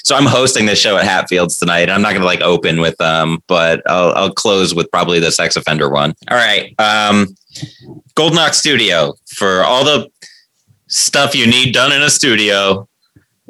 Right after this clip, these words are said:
whether it's hair, makeup, or podcasts, Jeremy's got you. I can't, I can't promise your hair or makeup will look better than it did when you got there, but his intent was good. Golden Ox Studio. <laughs>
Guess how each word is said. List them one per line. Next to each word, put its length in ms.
whether 300
it's 480
hair, 500
makeup, 460
or 100
podcasts, 840
Jeremy's 420
got 320
you. 220
I 260
can't, 280
I 120
can't 260
promise 460
your 100
hair 280
or 60
makeup 400
will 120
look 220
better 240
than 120
it 120
did 200
when 120
you 100
got 300
there, 400
but 140
his 160
intent 440
was 220
good. 480
Golden 260
Ox 240
Studio. 800
<laughs> 80